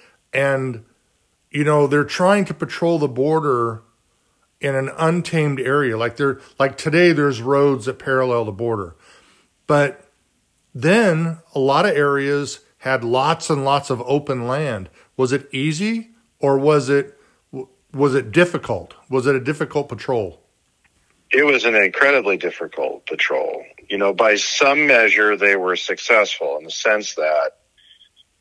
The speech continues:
Speaker 2: customs officers and immigration officers, now, by virtue of the fact that they were federal law enforcement officers, they had the authority to enforce the National Prohibition Act,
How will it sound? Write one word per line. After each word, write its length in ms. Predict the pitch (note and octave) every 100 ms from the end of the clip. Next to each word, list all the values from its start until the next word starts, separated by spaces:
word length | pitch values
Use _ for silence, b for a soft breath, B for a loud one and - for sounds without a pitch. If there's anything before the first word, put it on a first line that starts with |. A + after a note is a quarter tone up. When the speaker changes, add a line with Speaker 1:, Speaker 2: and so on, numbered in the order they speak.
| -
Speaker 2:
customs 480 | C#3+ D#3+ - C#3 A#2
officers 1080 | G#2+ G2 G#2 - G2+ F#2 F2 E2 - - - _ -
and 280 | A2 A2
immigration 680 | A#2 C3 A2+ A2+ A#2 A#2+ A2+
officers, 840 | F2+ E2+ - - - - - - -
now, 420 | - A2 G#2 G2+ - _ _ _ _ _ _
by 160 | - A#2+
virtue 300 | A#2+ E3 F#3
of 60 | C3+
the 60 |
fact 240 | - A#2+ A#2
that 100 | G#2
they 100 | A2
were 120 | F#2
federal 540 | - - C#3 B2+ A2
law 200 | G2+ G2+
enforcement 500 | G#2 - F#2+ - F2
officers, 640 | E2+ E2+ E2+ - D#2+ D#2 -
they 140 | F#2
had 160 | F#2+ A2+
the 80 | A2
authority 480 | - G#2 G2 F#2
to 140 | F2 E2
enforce 560 | D#2 - E2+ D#2+ - -
the 60 |
National 400 | D#2 D2+ D2+ D2
Prohibition 560 | - D#2 - - - - -
Act, 200 | -